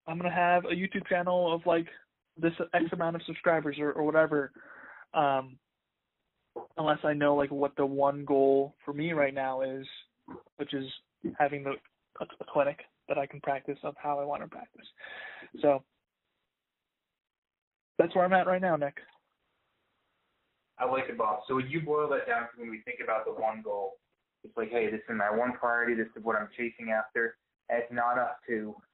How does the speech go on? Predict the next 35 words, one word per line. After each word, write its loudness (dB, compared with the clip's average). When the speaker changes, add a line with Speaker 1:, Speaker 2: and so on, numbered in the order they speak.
Speaker 2:
look -2
at -4
the -2
metrics, -4
right? 0
It's -8
like, -2
"Hey, 0
I've -2
got 0
my 0
goal. 2
I'm 2
looking 0
at -2
the 2
numbers. 0
Am -2
I -2
hitting -4
the -2
numbers -2
or -8
not?" 0
Are 2
you 0
saying 0
that 2
would 0
be 0
missing -4
the -2
boat? -2
Speaker 1:
If -2
you're, 6